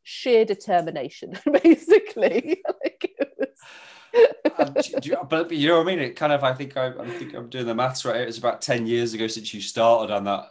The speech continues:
Speaker 1: Yeah.
Speaker 2: self-entrepreneur
Speaker 1: Yeah.
Speaker 2: journey, and, like, give or take a few breaks or,
Speaker 1: Yeah.
Speaker 2: you know, ch-, pivots, if you will, do. But it's, you know, it, it's worked out, and, uh, you know, it'll continue evolving, I
Speaker 1: Yeah.
Speaker 2: guess. There'll be good
Speaker 1: Yeah.
Speaker 2: days, bad days, good months, bad months,
Speaker 1: <laughs>
Speaker 2: whatever.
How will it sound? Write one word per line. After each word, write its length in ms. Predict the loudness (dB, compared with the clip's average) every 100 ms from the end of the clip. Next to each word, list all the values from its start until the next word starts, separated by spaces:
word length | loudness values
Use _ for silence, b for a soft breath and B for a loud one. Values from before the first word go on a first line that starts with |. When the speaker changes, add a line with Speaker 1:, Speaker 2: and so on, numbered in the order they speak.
| _
Speaker 1:
Yeah. 140 | -6 -2
Speaker 2:
self-entrepreneur 800 | -2 -4 -8 -10 -14 -10 -8 -8
Speaker 1:
Yeah. 40 |
Speaker 2:
journey, 460 | -6 -6 -4 -4 -6
and, 100 | -4
like, 280 | -6 -6 -10
give 160 | -10
or 40 | -8
take 360 | -4 -4 -6
a 40 | -14
few 220 | -14 -14
breaks 580 | -8 -2 -2 -4 -10 -10
or, 380 | -10 -10 -12 -10
Speaker 1:
Yeah. 260 | -6 -6 -8 _
Speaker 2:
you 120 | -12
know, 180 | -10 -12 -18
ch-, 200 | -20 _
pivots, 480 | -6 -4 -6 -6 -8
if 140 | -8
you 100 | -4
will, 240 | -2 -2
do. 240 | -4 -6 -8 B B B B _
But 120 | 0 2
it's, 260 | 0 -2
you 60 | 0
know, 160 | 0
it, 140 | -2 -6
it's 220 | -6 0
worked 380 | 4 4 4 2
out, 340 | 4 4 0
and, 160 | -4 -2
uh, 140 | -2
you 80 | 0
know, 140 | -2 -2
it'll 180 | -6 -12
continue 540 | -16 -10 -4 0 0
evolving, 520 | 2 2 2 0 -4
I 60 | -6
Speaker 1:
Yeah. 40 |
Speaker 2:
guess. 280 | -2 -2 -2
There'll 140 | -6 -8
be 120 | -8
good 200 | -10 -2
Speaker 1:
Yeah. 80 | 0
Speaker 2:
days, 180 | 0 -2
bad 340 | 0 0 0
days, 360 | -2 -2 -2 -6
good 240 | -10 -10
months, 340 | -6 -8 -8 -6
bad 320 | 0 0 -2
months, 300 | -8 -12 -10
Speaker 1:
<laughs> 40 |
Speaker 2:
whatever. 320 | -2 0 2